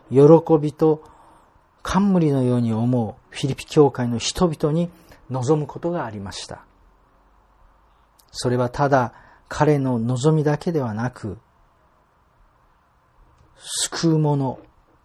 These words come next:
すなわち主イエス・キリストを待つ人々はどのように生きなければならないのかを見せてくれることであります。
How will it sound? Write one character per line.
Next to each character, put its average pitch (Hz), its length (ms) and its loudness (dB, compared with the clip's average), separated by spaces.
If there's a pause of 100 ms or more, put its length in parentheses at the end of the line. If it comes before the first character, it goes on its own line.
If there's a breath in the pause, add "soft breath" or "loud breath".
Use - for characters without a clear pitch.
(140)
す - 240 -6
な 151 120 4
わ 127 60 0
ち - 160 -8
主 - 400 0
イ 175 120 4
エ 160 80 6
ス・ - 200 -4
キ - 180 -8
リ 185 120 0
ス - 160 -6
ト 175 140 0
を 175 180 0 (420 loud breath)
待 151 220 0
つ 135 280 -4
人 - 360 -4
々 123 240 -6
は 90 140 -10 (540 loud breath)
ど 156 240 4
の 190 160 4
よ 156 180 2
う 143 60 -2
に 160 220 -2
生 127 100 -8
き - 160 -6
な 185 120 0
け 143 140 -4
れ 127 80 0
ば 113 140 -4
な 117 200 -2
ら 139 140 0
な 135 160 -4
い 113 60 -2
の 107 140 -6
か - 260 -6
を 110 180 -6 (140)
見 143 100 -4
せ 190 160 2
て 123 100 -6
く - 120 -12
れ 104 100 -6
る 98 80 -14
こ - 140 -16
と - 100 -12
で - 100 -12
あ 98 60 -14
り 90 80 -18
ま - 120 -18
す。 - 180 -20